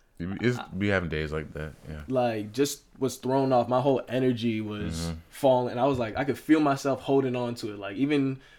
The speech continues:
Speaker 2: talking with some, like, whoever,
Speaker 1: Mm-hmm.
Speaker 2: or looking at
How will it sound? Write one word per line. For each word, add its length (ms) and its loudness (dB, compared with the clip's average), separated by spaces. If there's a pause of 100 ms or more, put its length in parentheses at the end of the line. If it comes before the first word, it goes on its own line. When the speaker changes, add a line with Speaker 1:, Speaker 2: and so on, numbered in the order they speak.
Speaker 2:
talking 380 0
with 200 0
some, 600 -10 (600)
like, 180 -8
whoever, 540 2 (320)
Speaker 1:
Mm-hmm. 280 -8
Speaker 2:
or 80 -4
looking 400 0
at 300 -2